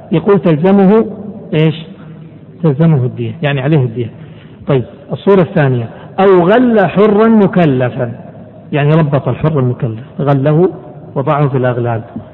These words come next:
وقيده فمات بالصاعقة أو الحية، قال: "وجبت الدية فيهما". لما ش-، لماذا؟ سؤال: هل لأنه باشر قتلهما أو تسبب في القتل؟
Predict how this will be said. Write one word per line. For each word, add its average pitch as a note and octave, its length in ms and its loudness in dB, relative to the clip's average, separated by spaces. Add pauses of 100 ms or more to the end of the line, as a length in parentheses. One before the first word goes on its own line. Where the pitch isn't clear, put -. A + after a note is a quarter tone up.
(1600)
وقيده G#3+ 880 4
فمات G3 540 2
بالصاعقة E3+ 960 0
أو G3 220 4
الحية، G#3+ 680 2 (160)
قال: D3+ 240 2
"وجبت D3 480 2
الدية D#3+ 560 0
فيهما". B2+ 480 0
لما E3+ 300 4
ش-، - 260 -6
لماذا؟ C3 640 2 (460)
سؤال: D3 300 0 (560)
هل G#3 300 2
لأنه F#3 640 2 (800)
باشر A3 460 2
قتلهما G#3+ 680 2
أو F3+ 60 2
تسبب C#3+ 580 0
في B2 80 -4
القتل؟ B2+ 420 -4